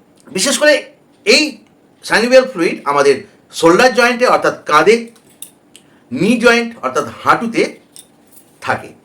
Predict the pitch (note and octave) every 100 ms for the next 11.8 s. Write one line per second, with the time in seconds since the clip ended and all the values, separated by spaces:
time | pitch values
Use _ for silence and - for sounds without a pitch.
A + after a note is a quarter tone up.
0 | _ - E3+ G3+ B3+ D4+ D#4+ D#4+ A#3 F#3
1 | G3+ G#3+ A2+ B2 - _ _ _ _ _
2 | D#3 F3 F3 E3+ F3 D3 E3 E3 - C#3
3 | D3 C#3+ D3 B2+ - _ _ _ _ G3
4 | A#3 D#4+ - F#3+ F3+ F3+ D#3+ C#3+ C#3 B2
5 | B2+ D#4+ - _ D3+ F3+ F#3+ F3 B3 C#3
6 | C3+ D#3 D3 E3+ C3+ B2+ D#3+ F3+ D3+ C3
7 | A#2+ B2 F3+ C#4+ - - E3+ F#3+ E3+ -
8 | C#3 B2 G#2 C#3+ F#3 C3+ B2+ A#2+ A#2 A2+
9 | C3 A3 - - A#2 B2 A2 A2+ A#2 A2+
10 | G#2 - A3 F3+ - _ _ - E3+ B3+
11 | - G#3+ B3+ A3+ - G2+ - -